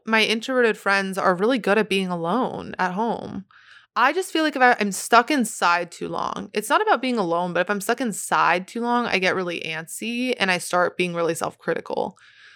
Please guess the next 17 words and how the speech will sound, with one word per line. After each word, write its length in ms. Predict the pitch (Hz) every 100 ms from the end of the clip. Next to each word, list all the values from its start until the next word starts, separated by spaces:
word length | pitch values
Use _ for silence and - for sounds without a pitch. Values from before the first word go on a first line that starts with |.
| - _
So 140 | -
that 160 | 247 294
happened 280 | 294 277 277
this 140 | 262
week 320 | 226 226 220
'cause 200 | - 208
the 80 | 190
snowstorm, 580 | 185 196 190 - 185 180
couldn't 220 | 180 180
really 180 | 180 180
go 100 | 170
outside. 680 | 170 170 180 165 160 156 156
I 100 | 170
mean, 180 | 170 175
you 100 | 160
could, 440 | - 165 160 151
but 360 | 170 82 82